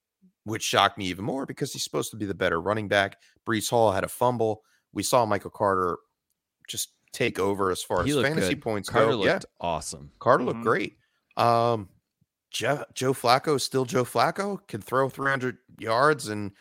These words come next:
Speaker 3: And
Speaker 1: still lose
Speaker 3: fifty-nine
Speaker 1: a ball
Speaker 3: times.
Speaker 1: game. And
Speaker 2: Well, I was gonna say, when you're, when you're
Speaker 3: Fifty-nine times.
Speaker 2: behind the whole game,
Speaker 1: <laughs>
Speaker 2: yeah, you're gonna throw a ton, which is why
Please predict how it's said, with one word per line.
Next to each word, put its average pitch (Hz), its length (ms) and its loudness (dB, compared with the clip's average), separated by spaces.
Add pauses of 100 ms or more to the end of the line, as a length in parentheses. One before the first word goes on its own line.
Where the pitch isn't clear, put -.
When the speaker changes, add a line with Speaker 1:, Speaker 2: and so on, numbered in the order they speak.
Speaker 3:
And 160 140 -14
Speaker 1:
still - 140 6
lose 220 60 10
Speaker 3:
fifty-nine 160 420 8
Speaker 1:
a 196 100 4
ball - 0 -
Speaker 3:
times. 185 340 10
Speaker 1:
game. 156 360 4
And 120 200 0
Speaker 2:
Well, 123 160 2
I 117 60 0
was 123 80 2
gonna 151 100 4
say, 127 220 2
when 113 180 2
you're, 185 300 4
when 131 140 2
you're 135 120 4
Speaker 3:
Fifty-nine 175 260 2
times. 160 80 0
Speaker 2:
behind 139 440 0
the 123 100 0
whole 123 420 0
game, 87 520 -6 (300)
Speaker 1:
<laughs> - 440 -8
Speaker 2:
yeah, 110 120 0
you're 113 240 0
gonna 113 160 -2
throw 107 320 0
a 90 60 -4
ton, 87 400 -4
which 95 200 -4
is 87 140 -8
why 110 260 -2